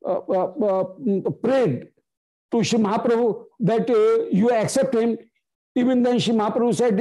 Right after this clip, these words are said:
that if you will emphasis me to accept Shri Haridas, then I will not rem-, uh, stay here and I will go. And at last, uh, Shri Mahaprabhu did not accept it,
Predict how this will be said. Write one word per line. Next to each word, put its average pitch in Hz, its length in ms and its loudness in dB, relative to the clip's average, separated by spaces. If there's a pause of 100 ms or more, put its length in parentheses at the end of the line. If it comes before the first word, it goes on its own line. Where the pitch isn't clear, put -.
(280)
that 226 260 0
if 233 220 -2
you 247 100 2
will 247 240 2 (260)
emphasis 214 520 0
me 247 380 0 (920)
to 233 340 2
accept 208 400 -2
Shri 247 200 -2
Haridas, 208 500 0 (520)
then 233 220 0
I 214 120 0
will 233 340 0
not 214 380 0
rem-, 220 500 0
uh, 196 480 2
stay - 540 -2
here 185 320 0 (200)
and 190 140 0
I 196 160 -2
will 226 140 2
go. 175 460 -2 (520)
And 233 300 -2 (240)
at 254 240 -2
last, 269 400 -2
uh, 208 240 0 (380)
Shri 240 180 -2
Mahaprabhu 214 840 0 (1080)
did 220 140 0
not 247 240 0
accept 208 400 -4
it, 143 320 -6